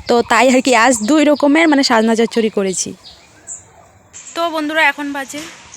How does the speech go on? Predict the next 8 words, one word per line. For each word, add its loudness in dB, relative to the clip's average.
সাড়ে -2
বারোটা -4
বাজে। -12
তো -16
আমার -10
রান্না -4
হয়ে -10
গেছে, -8